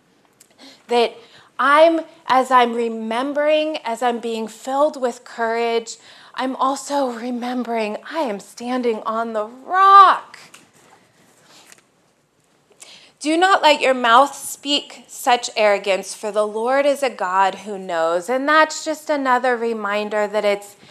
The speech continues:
His perspective, not mine. He knows more than I do. I'm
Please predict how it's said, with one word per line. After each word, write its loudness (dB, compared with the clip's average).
His -4
perspective, -6
not -8
mine. -20
He -6
knows -2
more -4
than -2
I -2
do. -14
I'm -10